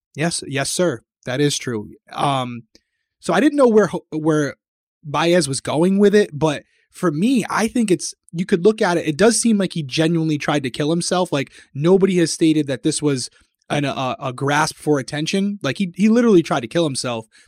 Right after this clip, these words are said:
And so you would think, it, and it's not a guarantee, but in most situations like this, where the person is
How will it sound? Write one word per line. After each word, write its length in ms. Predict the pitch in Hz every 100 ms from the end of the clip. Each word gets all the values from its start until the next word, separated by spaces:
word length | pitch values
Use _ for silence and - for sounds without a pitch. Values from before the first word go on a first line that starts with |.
| _ -
And 160 | 170
so 100 | 170
you 160 | 190 170
would 140 | 165 151
think, 500 | - 269 185 147 - _ _ _ -
it, 120 | 180 170
and 100 | 196
it's 200 | 185 -
not 160 | 294
a 40 | 214
guarantee, 600 | 139 156 123 120 208 185
but 160 | 143 156
in 160 | 156
most 400 | 156 202 220 - -
situations 720 | - 175 - 156 151 165 143
like 180 | 139 120
this, 260 | 151 139
where 120 | - 131
the 80 |
person 400 | 117 165 165 156
is 260 | 143 135 -